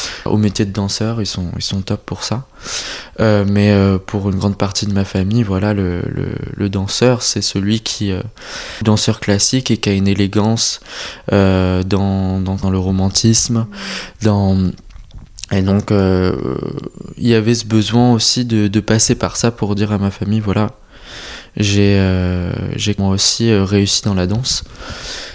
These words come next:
Et donc j'ai, j'ai eu besoin de quitter ça pour me dire, mais, euh, en fait, euh, moi j'ai, je prends, euh, la danse d'une façon différente. Et surtout que maintenant pour moi, euh, je ne suis,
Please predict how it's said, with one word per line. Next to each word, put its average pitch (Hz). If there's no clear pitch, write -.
Et 107
donc 104
j'ai, 104
j'ai 101
eu 101
besoin 107
de 113
quitter 107
ça 127
pour 107
me 101
dire, 117
mais, 110
euh, 95
en 104
fait, 117
euh, 98
moi 107
j'ai, 98
je 107
prends, 117
euh, 104
la 101
danse 110
d'une 107
façon 107
différente. 101
Et 110
surtout -
que 120
maintenant 110
pour 107
moi, 120
euh, 98
je 107
ne 107
suis, -